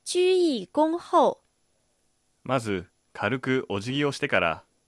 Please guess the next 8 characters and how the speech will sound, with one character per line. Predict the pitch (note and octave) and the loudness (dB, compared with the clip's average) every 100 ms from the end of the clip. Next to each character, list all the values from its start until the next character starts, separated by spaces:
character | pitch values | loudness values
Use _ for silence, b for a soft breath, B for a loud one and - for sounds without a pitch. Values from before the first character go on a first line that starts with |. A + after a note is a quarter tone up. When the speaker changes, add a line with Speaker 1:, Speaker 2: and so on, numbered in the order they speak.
| _ _ _ | _ _ _
Speaker 1:
就 | C4 A#3+ G#3+ | 2 4 4
可 | - G3+ | 0 0
以 | A3 A3 F#3+ E3+ - _ | 2 0 -2 -2 -6 _
放 | - C4+ A#3+ G3+ F3+ _ - | 0 4 4 2 -6 _ -12
香 | - F4 F4+ G#4 | -2 2 2 0
火 | - G#3 F3+ D3 | -2 2 2 2
钱 | - F#3+ F3+ F#3 | -4 -6 -4 -2
了。 | A3+ G#3 | 0 -2